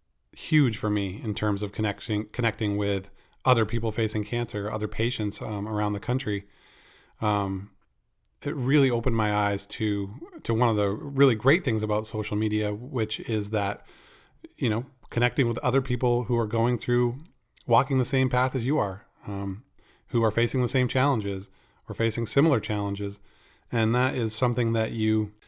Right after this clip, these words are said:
don't really have, you know, in your, in your <laughs> little neighborhood, especially when you're in a rural place like Maine. It's like, it's not like I can just go down the street and,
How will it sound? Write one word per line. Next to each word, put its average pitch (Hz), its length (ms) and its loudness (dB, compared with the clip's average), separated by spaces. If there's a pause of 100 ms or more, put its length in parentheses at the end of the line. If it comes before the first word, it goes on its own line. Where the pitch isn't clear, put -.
(360)
don't 143 160 6
really 151 200 8
have, 120 360 4
you 123 140 2
know, 107 160 4
in 113 80 4
your, 113 180 4
in 123 140 0
your 107 260 2
<laughs> - 80 0
little 131 300 4
neighborhood, 117 400 4
especially 160 360 0
when 120 120 2
you're 110 140 2
in 110 60 2
a 104 80 2
rural 113 320 4
place 117 320 0
like 101 140 -2
Maine. 113 280 0
It's - 160 -6
like, 101 180 -4
it's - 140 -10
not 123 100 -2
like 107 180 -4
I 107 100 -2
can 110 180 -4
just 101 180 -8
go 113 80 -2
down 107 160 2
the 101 80 -4
street 110 380 -4
and, 101 180 -4